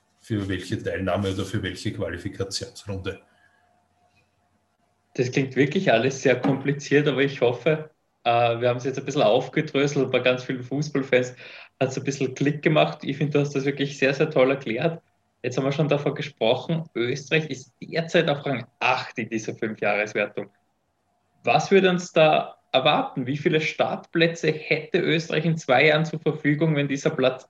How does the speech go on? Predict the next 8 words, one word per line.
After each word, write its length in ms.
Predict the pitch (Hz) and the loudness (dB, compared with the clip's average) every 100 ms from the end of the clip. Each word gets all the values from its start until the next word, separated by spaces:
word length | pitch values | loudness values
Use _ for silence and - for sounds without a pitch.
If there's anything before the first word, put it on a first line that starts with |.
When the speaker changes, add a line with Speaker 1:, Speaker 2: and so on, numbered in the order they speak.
| _ | _
Speaker 2:
acht 420 | 127 156 - - | -4 -4 -6 -2
gehalten 500 | 156 151 170 - - | 0 2 2 0 -2
wird? 240 | 110 107 - _ _ _ _ _ _ _ _ _ _ _ _ _ _ _ _ _ _ _ _ _ _ _ _ _ _ _ _ _ | -2 -2 -8 _ _ _ _ _ _ _ _ _ _ _ _ _ _ _ _ _ _ _ _ _ _ _ _ _ _ _ _ _
Speaker 1:
Also 360 | - 107 127 120 | -4 -2 0 -2
Platz 500 | 117 98 - - - | 0 0 0 -6 -2
acht 580 | 104 127 - - - - - - - | -2 -2 -6 -12 -12 -14 -18 -20 -6
bedeutet 580 | 117 120 104 104 127 - | -4 0 -2 0 -4 -4
fünf 460 | - 123 143 - | -2 0 -2 -6